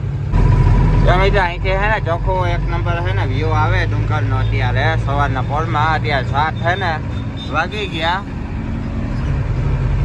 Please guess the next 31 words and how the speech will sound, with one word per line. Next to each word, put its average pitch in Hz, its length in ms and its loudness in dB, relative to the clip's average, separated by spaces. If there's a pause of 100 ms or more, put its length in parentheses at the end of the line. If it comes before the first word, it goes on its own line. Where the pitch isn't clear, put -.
(2250)
તો 156 120 2
મિત્રો, 190 360 2
સાત 175 200 -2 (120)
ને 196 160 0
હે 214 60 0
ને 165 200 -2
બાર 170 240 -2
થઈ 190 140 -4
ગઈ 190 180 -4
ને 170 60 -2
આપણે 165 340 -4
જ્યાં 165 240 -2
કાઢવા 165 300 -4 (100)
ચોકથી 175 400 -8
હે 190 100 -2
ને 190 140 -4
પેલા 160 400 -2 (560)
ઊભા, 175 400 -2
કેમ 156 220 -10
કે 147 120 -6
વાં 147 160 0
આગળ 156 300 -4
ઊભી 165 160 -6
રાખી 175 280 -6
હતી, 151 200 -6
ત્યાંથી 147 300 -6
આપણે 151 180 -4
અહીંયા 185 260 -6
આવ્યા. 160 340 -6 (520)
અહીંયા 135 220 -8
મંદિર 160 300 -4